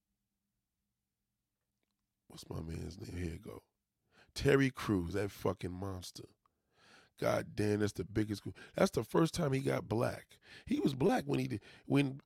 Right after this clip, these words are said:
when Terry Crews promoted that shit, he was black.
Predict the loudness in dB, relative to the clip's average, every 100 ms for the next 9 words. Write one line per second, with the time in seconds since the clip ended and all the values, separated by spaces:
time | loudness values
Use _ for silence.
0 | -2 -2 0 2 4 4 2 0 0 4
1 | 2 0 -6 -4 -4 2 2 2 0 0
2 | -2 -4 -2 -2 -2 _ -20 -20 -12 0
3 | 2 4 4 4 6 4